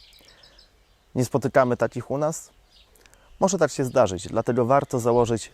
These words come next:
budki dla nigowe, które zostaną zamieszkane przez właśnie te ptaki i później one nam się odwdzięczą zjadaniem gąsienicy ćmy buczpanowej.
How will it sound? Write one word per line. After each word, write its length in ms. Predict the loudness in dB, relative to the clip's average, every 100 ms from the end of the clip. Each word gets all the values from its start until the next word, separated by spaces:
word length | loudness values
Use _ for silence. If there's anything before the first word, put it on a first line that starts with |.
| -4
budki 420 | 0 0 -2 -4
dla 120 | -4
nigowe, 460 | -4 -2 0 0 -2 -6 _ _ _ -20 -20 -20 -20 -20 -20 _ -20 -20
które 400 | -2 4 6 4 -2 _ _ -20 -20 _ _ _ _ _ _ -8
zostaną 600 | -4 2 4 6 6 4
zamieszkane 640 | 2 0 0 2 2 2 -4 _
przez 280 | -4 -4 -4 -14 -20 _ _ -14
właśnie 400 | -2 -2 -2 -4
te 100 | -4
ptaki 440 | 0 0 0 -8 -10 _ -12
i 80 | -4
później 260 | 0 0
one 140 | 0 0
nam 160 | 0
się 220 | -2 -4 -2 -2
odwdzięczą 720 | 0 0 0 0 0 -4 -6 -10 _ _ -20 -20 -20 -20 -20 -20 -20 -10
zjadaniem 640 | 2 4 6 4 2 0
gąsienicy 500 | -2 -4 -6 -6 -6
ćmy 180 | -6 -8
buczpanowej. 720 | -8 -8 -4 -2 -2 -4 -12